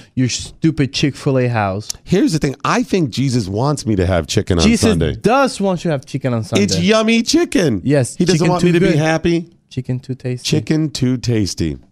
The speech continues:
Speaker 2: I think he does. <laughs> Actually, what is that? Is that so the workers?
Speaker 1: I, yes, it's the church thing.
Speaker 2: No, I know it's
Speaker 1: Oh.
Speaker 2: that, but I'm like,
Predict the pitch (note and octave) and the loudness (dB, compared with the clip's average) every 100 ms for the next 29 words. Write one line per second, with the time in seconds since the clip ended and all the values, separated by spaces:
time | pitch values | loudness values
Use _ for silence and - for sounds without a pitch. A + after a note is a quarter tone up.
0 | - A2 B2 B2 - G#2+ F2 E2+ D2 - | -4 -2 0 -2 -2 -2 2 2 0 -6
1 | - - - - _ - - _ - _ | -10 -10 -10 -20 _ -10 -10 _ -10 _
2 | - - - - - F4 G4+ G#4 A#4 F#4+ | -10 -10 -12 -12 -4 0 0 0 0 0
3 | F#3 A#2 F#2+ A#2+ F#3+ C4 D#4 G3 A#2+ C3+ | 2 0 -2 -2 -2 0 0 0 2 0
4 | - G#3 G#3 A3+ - - - - - - | 0 0 0 -2 -8 -20 -20 -20 -10 -2
5 | D#3+ - F3+ A#2+ A2+ A2 - - F#2+ - | -2 2 2 2 0 -6 -8 -14 -12 -6
6 | F2+ - - C#2 C#2 _ _ - G3 F#3 | -6 -8 -18 -20 -20 _ _ -2 0 2
7 | G#3+ A#3 E3+ D#3 D3+ F3 C#3+ - D3 C#3 | 0 0 0 2 2 2 2 0 0 0
8 | C#3+ C3+ B2 - | 2 0 -2 -10